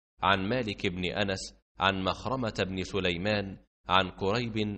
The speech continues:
عن ابن عباس رضي الله عنهما قال: بت عند خالتي ميمونة، فقلت: "لأنظرن إلى صلاة رسول الله صلى الله عليه وسلم"،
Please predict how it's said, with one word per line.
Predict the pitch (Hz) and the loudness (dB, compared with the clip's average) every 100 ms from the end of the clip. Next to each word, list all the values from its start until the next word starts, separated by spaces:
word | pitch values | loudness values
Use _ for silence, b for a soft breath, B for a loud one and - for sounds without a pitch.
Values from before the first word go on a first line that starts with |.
| - 92 | -4 0
عن | 98 | 2
ابن | 92 92 | 0 0
عباس | 92 90 87 135 127 - | 2 2 2 -2 -2 -4
رضي | 92 92 90 92 | -2 0 2 0
الله | 82 98 98 95 | 2 0 2 2
عنهما | 87 85 107 104 87 | 2 2 -2 -2 -2
قال: | - 107 98 92 - _ _ _ _ | 0 2 2 2 -6 _ _ _ _
بت | 110 147 - 120 | -4 -4 -2 0
عند | 95 95 92 87 | 2 2 2 0
خالتي | 90 113 101 92 101 92 | 0 0 0 -2 -2 0
ميمونة، | 90 87 104 107 98 98 - _ - | 0 0 -2 -2 -2 -4 -12 _ -2
فقلت: | 104 - 143 117 117 107 - _ _ - | -2 0 -4 -4 -4 -4 -8 _ _ -2
"لأنظرن | 104 95 101 95 98 139 123 | 2 4 2 2 2 2 2
إلى | 107 104 98 92 | 0 2 2 2
صلاة | - 90 104 110 107 | 2 0 0 0 0
رسول | 95 95 147 135 | 2 0 -2 -2
الله | 107 87 101 101 101 | -2 0 0 0 -4
صلى | - 95 95 | -4 -2 0
الله | 90 82 101 95 90 | 0 2 2 4 4
عليه | 90 92 90 98 | 4 4 0 -2
وسلم"، | 98 98 131 95 85 | -2 -2 -2 0 -2